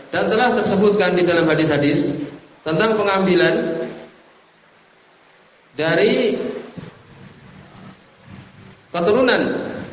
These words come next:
Nabi Adam, dari tulang belakang mereka ini. Hadis-hadis yang menyebutkannya. "Wa tamyizuhum ila asabil yamin wa ila asabis shimal," dan mereka sudah terpisahkan. Siapa itu ashabul yamin? Siapa itu yang masuk ke dalam surga?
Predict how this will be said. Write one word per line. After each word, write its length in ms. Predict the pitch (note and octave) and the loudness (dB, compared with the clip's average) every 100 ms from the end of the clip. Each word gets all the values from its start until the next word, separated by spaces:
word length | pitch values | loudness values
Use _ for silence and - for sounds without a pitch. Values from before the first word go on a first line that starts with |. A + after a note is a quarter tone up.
| - - | -14 -4
Nabi 320 | F3 F3 E3 | -2 0 0
Adam, 320 | E3+ D3 - C#3+ C#3 - - - - - - B2 | 0 0 -2 -4 -8 -10 -14 -18 -20 -20 -14 -4
dari 160 | C#3+ D3+ | -2 0
tulang 320 | E3+ E3+ D3 - - - - | 2 2 0 -4 -8 -10 -2
belakang 320 | E3 F3 F3+ | 0 0 0
mereka 320 | F3+ F#3+ G#3 | 0 2 2
ini. 320 | G#3 - - - - - - _ _ - | 2 0 -4 -6 -12 -18 -20 _ _ -12
Hadis-hadis 400 | G3 A3+ F#3 F#3 | -6 -2 0 2
yang 160 | A3 G3 | 2 2
menyebutkannya. 800 | F3 D#3+ D3+ C3+ - C3+ - - - - - | 2 2 2 0 0 -2 -4 -10 -16 -20 -6
"Wa 160 | C#3+ E3+ | 0 2
tamyizuhum 800 | F#3+ G#3 C4 G3 G#3 A#3 A#3+ A#3 | 4 4 2 4 6 6 4 4
ila 240 | G3 F3+ | 2 2
asabil 400 | F#3 G#3+ G3+ F#3 | 2 2 2 2
yamin 400 | E3+ G3+ A#3+ A#3 | 4 4 2 2
wa 160 | F3 E3+ | 0 0
ila 160 | E3+ | 2
asabis 400 | D#3+ F#3 F3 E3 | 0 0 0 0
shimal," 320 | D#3+ D3+ A2 - | 0 0 0 0
dan 160 | C#3 D3+ | 0 2
mereka 320 | G3 G3+ F#3+ | 2 2 0
sudah 240 | F#3 F#3+ G#3 | 0 0 0
terpisahkan. 800 | G3+ F#3+ F3 D#3 D#3+ A2+ F2+ - - - - - - _ | 0 0 0 0 0 -2 -4 -8 -12 -16 -20 -20 -20 _
Siapa 480 | - F3+ A3+ A3 G3+ | -4 0 2 2 2
itu 160 | G3+ | 2
ashabul 480 | G3 E3+ F#3 F3+ E3+ | 2 0 0 2 2
yamin? 560 | E3+ F#3 F#3 - - - | 4 4 2 2 -2 -2
Siapa 320 | D#3 D#3+ D#3 | -2 0 0
itu 600 | D#3 D3+ D#3 D3+ - - | 0 0 0 0 -2 -2
yang 160 | C3+ D3 | 0 2
masuk 280 | D#3 C#3+ D#3+ | 2 0 2
ke 120 | D#3 | 2
dalam 320 | D#3 D3 D3+ | 2 0 -2
surga? 380 | - A3 F3+ F3 | 2 2 4 2